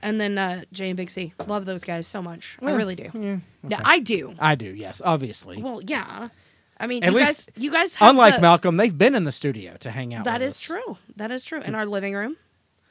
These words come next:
Speaker 2: And here
Speaker 1: In
Speaker 2: in
Speaker 1: the
Speaker 2: the
Speaker 1: kitchen.
Speaker 2: studio.
Speaker 1: In the studio.
Speaker 2: Well, we've had studio in the living room, the kitchen,
Speaker 1: The
Speaker 2: the
Speaker 1: dining
Speaker 2: dining room,
Speaker 1: room.
Speaker 2: <laughs>
Speaker 1: Yeah.
Speaker 2: the everywhere.
Speaker 1: Our bedroom.
Speaker 2: Even there once, we did an episode in there.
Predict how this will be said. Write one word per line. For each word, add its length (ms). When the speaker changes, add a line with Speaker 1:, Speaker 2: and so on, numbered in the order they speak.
Speaker 2:
And 240
here 280
Speaker 1:
In 80
Speaker 2:
in 40
Speaker 1:
the 60
Speaker 2:
the 60
Speaker 1:
kitchen. 160
Speaker 2:
studio. 340
Speaker 1:
In 160
the 80
studio. 500
Speaker 2:
Well, 220
we've 240
had 200
studio 440
in 100
the 120
living 280
room, 200
the 60
kitchen, 440
Speaker 1:
The 80
Speaker 2:
the 100
Speaker 1:
dining 260
Speaker 2:
dining 220
room, 100
Speaker 1:
room. 220
Speaker 2:
<laughs> 20
Speaker 1:
Yeah. 120
Speaker 2:
the 180
everywhere. 380
Speaker 1:
Our 40
bedroom. 380
Speaker 2:
Even 260
there 160
once, 380
we 80
did 120
an 100
episode 420
in 60
there. 200